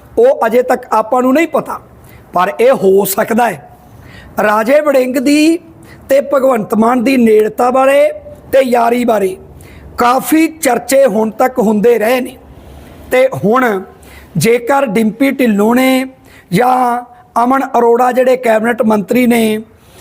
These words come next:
ਉਹਨਾਂ ਨੇ ਹੀ ਭਗਵੰਤ ਮਾਨ ਨੂੰ ਜੇ ਸਲਾਹ ਦਿੱਤੀ ਹੈ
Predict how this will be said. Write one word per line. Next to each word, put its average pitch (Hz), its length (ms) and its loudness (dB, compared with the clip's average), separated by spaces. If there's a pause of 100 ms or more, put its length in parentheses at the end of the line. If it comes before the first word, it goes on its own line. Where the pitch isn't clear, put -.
(300)
ਉਹਨਾਂ 349 380 2
ਨੇ 320 220 2
ਹੀ 285 160 2
ਭਗਵੰਤ 285 520 -2
ਮਾਨ 247 220 0
ਨੂੰ 269 180 0
ਜੇ 226 300 4
ਸਲਾਹ 254 380 0
ਦਿੱਤੀ 294 440 0
ਹੈ 185 240 -4